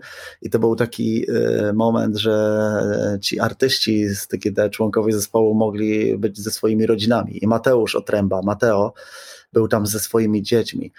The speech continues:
To, w jaki sposób on spędzał czas ze swoimi dzieciak-,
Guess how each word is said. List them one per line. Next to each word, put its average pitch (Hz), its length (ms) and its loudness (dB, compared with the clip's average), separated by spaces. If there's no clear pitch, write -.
To, 117 200 2
w 107 60 0
jaki 113 240 0
sposób 107 560 0
on 104 380 2
spędzał 104 520 0
czas 110 320 0
ze 101 120 -2
swoimi 98 440 0
dzieciak-, - 320 -6